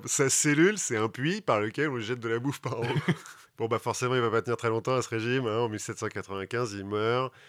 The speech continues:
d'une crise d'apoplexie. Certains prétendent qu'il aurait été étranglé parce que mille sept cent quatre-vingt-quinze, Napoléon est en train de, de conquérir l'Italie. Et, euh, pour pas qu'il puisse parler, euh, on l'aurait étranglé.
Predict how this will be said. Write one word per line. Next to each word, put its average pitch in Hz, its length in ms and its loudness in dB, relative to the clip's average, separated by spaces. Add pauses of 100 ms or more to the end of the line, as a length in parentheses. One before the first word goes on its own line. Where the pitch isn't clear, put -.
(160)
d'une 117 160 -6
crise 139 260 -2
d'apoplexie. 113 560 -2 (160)
Certains 180 480 8
prétendent 175 380 2
qu'il 143 200 2
aurait 131 240 10
été 135 280 -2
étranglé 156 600 4
parce 143 320 0
que 143 220 0
mille 127 140 -4
sept - 180 -10
cent 135 140 -4
quatre-vingt-quinze, 117 720 -2
Napoléon 107 520 0
est 95 140 -8
en 92 80 -8
train 101 220 -10
de, 87 280 -6
de 87 120 -8
conquérir 98 400 -8
l'Italie. 117 500 -4
Et, 135 420 4
euh, 101 200 4
pour - 220 -6
pas 135 180 2
qu'il - 180 -10
puisse - 260 -10
parler, 143 640 4
euh, 110 220 4
on 113 140 -2
l'aurait 120 320 4
étranglé. 113 420 -2